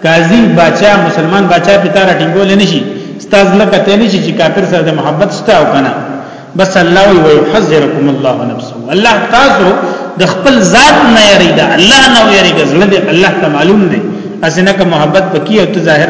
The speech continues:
نه ښکارا کې، مخکې خو الله وی که ظاهري محبت ښکارا کې خیر دی. واسنه زړه کې مو سره محبت وکي، زړه کې نه. ويحذركم الله نفسه، الله تاسو د خپل ذات نه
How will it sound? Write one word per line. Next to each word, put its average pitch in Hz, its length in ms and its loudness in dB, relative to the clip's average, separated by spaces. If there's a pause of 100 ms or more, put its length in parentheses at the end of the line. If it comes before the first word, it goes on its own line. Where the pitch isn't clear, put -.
نه 202 120 2
ښکارا 143 340 0
کې، 175 120 0 (920)
مخکې 196 300 0
خو 185 80 0 (100)
الله 185 240 4 (120)
وی 190 160 4
که 160 140 0
ظاهري 160 340 2
محبت 156 400 0
ښکارا 143 320 0
کې 151 80 0 (120)
خیر 139 220 0
دی. - 100 -10 (720)
واسنه 208 360 4 (100)
زړه 247 220 4
کې 311 180 4
مو 240 200 4
سره 220 120 2 (100)
محبت 180 400 0
وکي، 151 240 -2
زړه 202 220 4
کې 180 160 0
نه. 247 100 2 (560)
ويحذركم 165 880 2 (100)
الله 147 220 2 (160)
نفسه، 120 320 -8 (520)
الله 180 220 2 (100)
تاسو 185 180 0 (100)
د - 100 -2
خپل 175 160 -4 (140)
ذات 190 140 0 (100)
نه 143 40 0